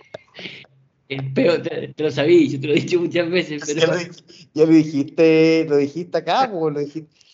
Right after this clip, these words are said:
Speaker 2: lo
Speaker 1: Ah,
Speaker 2: dijiste,
Speaker 1: no.
Speaker 2: sí.
Speaker 1: No, no.
Speaker 2: Lo
Speaker 1: Oye,
Speaker 2: dijiste.
Speaker 1: Vaya, búsquelo, búsquelo, para atrás. Acá re-,
Speaker 2: Sí,
Speaker 1: re-
Speaker 2: vaya.
Speaker 1: re-
Speaker 2: Oye, quiero, quiero que los auditores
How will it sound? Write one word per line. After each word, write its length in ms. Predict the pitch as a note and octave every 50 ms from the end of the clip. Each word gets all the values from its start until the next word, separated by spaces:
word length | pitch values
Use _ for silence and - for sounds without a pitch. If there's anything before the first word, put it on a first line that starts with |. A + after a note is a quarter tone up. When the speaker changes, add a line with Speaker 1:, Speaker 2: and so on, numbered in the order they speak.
| - -
Speaker 2:
lo 140 | C3+ C3+
Speaker 1:
Ah, 60 | D3 -
Speaker 2:
dijiste, 240 | F3+ F#3 F#3 F#3
Speaker 1:
no. 140 | G3+ G#3 G#3+ - _ _ _ _ _
Speaker 2:
sí. 380 | _ - - E3+ E3 F3 E3+ E3 E3+ E3+
Speaker 1:
No, 80 | G#3+ A3+
no. 80 | A3+ - _ _ _ _ _ _ _ _ _ -
Speaker 2:
Lo 60 | - E3
Speaker 1:
Oye, 60 | E3+
Speaker 2:
dijiste. 380 | - C#4 D4+ A#3 G#3+ D#3+ G#3 F3 - - - _ _ _ _ _ _ -
Speaker 1:
Vaya, 200 | G#3+ A3+ B3 B3
búsquelo, 340 | G3 - - F3 D#3 C#3+ C3+ C3+
búsquelo, 480 | D3+ F3+ F3 F3+ E3+ D3+ - C#3 - -
para 120 | - E3
atrás. 440 | E3 F3+ F3+ E3 C#3+ C3+ - - - -
Acá 220 | E3 E3+ F#3 F#3+
re-, 100 | F#3+ F#3+
Speaker 2:
Sí, 140 | - - D3 D3
Speaker 1:
re- 40 | D3
Speaker 2:
vaya. 220 | D3 D#3 D#3 D#3 B2
Speaker 1:
re- 160 | - - - - _ _ _ _ _ _ _ -
Speaker 2:
Oye, 360 | C#3+ D#3 - - - - -
quiero, 260 | - - C3+ C3+ C3+
quiero 440 | C3+ C3 C#3 C3+ C3+ C3+ C3+ B2+ C3+
que 120 | - C3+ B2+
los 100 | B2 A2+
auditores 680 | A2+ A#2 A#2+ A#2 C#3+ D3 D3+ E3 E3 D3+ D#3+ E3